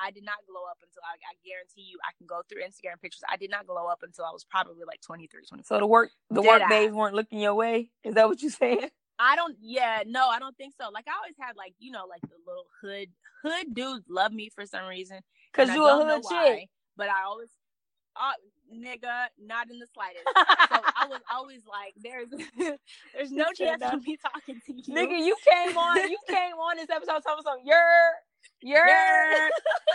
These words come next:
Speaker 2: <laughs> You
Speaker 1: <laughs> I'm not hood in the
Speaker 2: Nah.
Speaker 1: slightest.
Speaker 2: Nah, you
Speaker 1: So,
Speaker 2: not.
Speaker 1: I always had, like, that one, like, guy from, you know, the hood, or he was from, like, a rough neighborhood, and he
Speaker 2: Mm-hmm.
Speaker 1: always, that was,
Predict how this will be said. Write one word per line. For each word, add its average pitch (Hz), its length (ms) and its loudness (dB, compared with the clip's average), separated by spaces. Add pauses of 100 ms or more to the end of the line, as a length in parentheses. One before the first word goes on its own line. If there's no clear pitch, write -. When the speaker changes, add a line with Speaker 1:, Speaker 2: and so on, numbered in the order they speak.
(140)
Speaker 2:
<laughs> - 0 -
You 349 120 -8 (460)
Speaker 1:
<laughs> 311 200 4 (2500)
I'm 254 220 -4
not 277 200 4
hood 277 340 -10 (100)
in 247 160 -12
the 254 80 -10
Speaker 2:
Nah. 262 120 -16
Speaker 1:
slightest. 180 400 -6 (220)
Speaker 2:
Nah, 180 220 -16
you 233 160 -4
Speaker 1:
So, - 20 -
Speaker 2:
not. 151 300 -6 (720)
Speaker 1:
I 190 100 -8 (100)
always 254 300 -8
had, 233 220 -12
like, 190 220 -18
that 175 120 -14 (180)
one, 180 600 -18
like, 160 220 -14 (300)
guy 170 460 -10 (100)
from, 160 480 -16
you 180 140 -14
know, 151 160 -12
the 196 100 -14
hood, 262 320 0
or 208 60 -2
he 202 160 -10
was 185 160 -14
from, 190 220 -8
like, 165 220 -16 (300)
a 160 260 -14
rough 160 180 -16
neighborhood, 247 440 -8 (340)
and 208 140 -2
he 247 120 0
Speaker 2:
Mm-hmm. 233 60 6
Speaker 1:
always, 220 220 0 (240)
that 202 160 -8
was, 202 160 -18